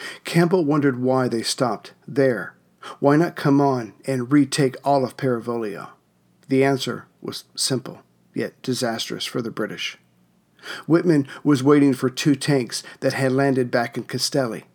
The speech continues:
the night before. And now that the road from there to Retitmo was under German control,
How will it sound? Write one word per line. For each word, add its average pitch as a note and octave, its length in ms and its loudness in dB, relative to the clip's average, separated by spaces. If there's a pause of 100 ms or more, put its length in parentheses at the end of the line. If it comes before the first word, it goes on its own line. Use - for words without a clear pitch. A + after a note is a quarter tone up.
(160)
the D3 100 2
night A#2 220 0
before. - 540 -6 (640)
And C#3+ 140 4
now C#3 160 6
that C3 160 4
the C3+ 100 4
road C3 300 4
from B2+ 280 0 (120)
there B2 420 0
to C#3+ 280 2
Retitmo C#3 600 -2
was C3 180 -2
under B2+ 220 0
German A2 360 -2
control, A#2 560 0